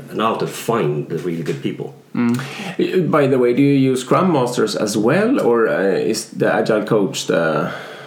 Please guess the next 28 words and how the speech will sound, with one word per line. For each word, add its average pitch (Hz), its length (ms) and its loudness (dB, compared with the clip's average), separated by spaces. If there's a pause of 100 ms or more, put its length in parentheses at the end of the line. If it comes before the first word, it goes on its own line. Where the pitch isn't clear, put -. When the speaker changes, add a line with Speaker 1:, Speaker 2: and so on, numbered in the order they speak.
(420)
Speaker 1:
N-, 131 220 2
not 160 160 4
unless 139 220 2
the 104 180 0
team - 120 4
Speaker 3:
facilitator? 87 120 2
Speaker 1:
themselves, 98 640 0
uh, 78 440 0
appoint 69 380 0
a 69 140 -4
Scrum 73 280 -4
Master. - 480 -6
Speaker 2:
Mm. - 60 -4 (240)
Speaker 1:
Um, 78 60 0
Speaker 3:
If 104 120 2
they 90 120 2
want, 82 180 2
Speaker 1:
some, - 120 2
Speaker 3:
of - 100 -4
Speaker 1:
some, 151 140 4
Speaker 3:
course. - 100 0
Speaker 1:
some 131 100 4
teams 104 200 0
would 98 180 -2
do 90 100 0
that. - 320 -6
Speaker 3:
Okay. 69 240 -4 (320)
Speaker 1:
Uh, 85 240 0